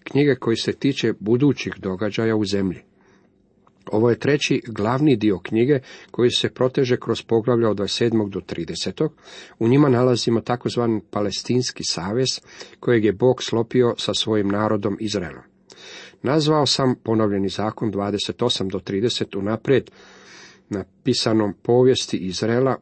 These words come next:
u zemlji prije nego što su ušli u zemlju. Odjeljak od dvadeset devetog do tridesetog je Palestinski savez. Započinjući s novim dijelom knjige, mislim kako bi trebalo nešto reći o savezu.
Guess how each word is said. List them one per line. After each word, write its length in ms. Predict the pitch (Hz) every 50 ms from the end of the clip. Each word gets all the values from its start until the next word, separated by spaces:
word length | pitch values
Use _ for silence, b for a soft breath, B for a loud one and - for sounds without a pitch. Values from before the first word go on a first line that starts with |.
| _
u 80 | - 98 90 87
zemlji 300 | 98 110 113 120 131 131
prije 280 | 127 _ - 123 131 127
nego 260 | 120 117 110 117 110
što 320 | - - _ - 117 113 104 B B B B
su 180 | - - 101 95
ušli 280 | 117 117 - - 95
u 80 | 95 95
zemlju. 340 | 92 104 107 98 92 82 - - _ _
Odjeljak 460 | - 123 131 139 143 139 135 - -
od 80 | - 104
dvadeset 220 | 107 107 101 -
devetog 360 | 120 131 151 147 - - 113 101
do 80 | 101
tridesetog 680 | 92 - 101 101 101 117 120 - - 131 - - 139 131 - B B B B B B B B B B B B B B B B B B B - _
je 420 | - 117 117 120 123 110 95 90 _ _
Palestinski 760 | - 110 107 92 - - - 123 127 123 123 - - - 110
savez. 540 | - - 95 90 87 80 82 - - - - B B B B B
Započinjući 760 | B - 104 - _ - 160 165 - 196 196 175 143 - - 104
s 140 | - -
novim 420 | - 113 120 131 135 123 110 87 82
dijelom 400 | 80 - 85 85 82 90 98 98
knjige, 360 | - - 117 123 127 139 131
mislim 380 | 123 135 139 - 156 156 139 B B B B B B
kako 260 | B - 139 - -
bi 100 | 123 127
trebalo 440 | - - 139 143 131 131 127 123 117 -
nešto 300 | - 120 120 - - 113
reći 320 | 107 110 104 - - - -
o 80 | 98
savezu. 500 | 95 - - 101 98 92 90 85 - -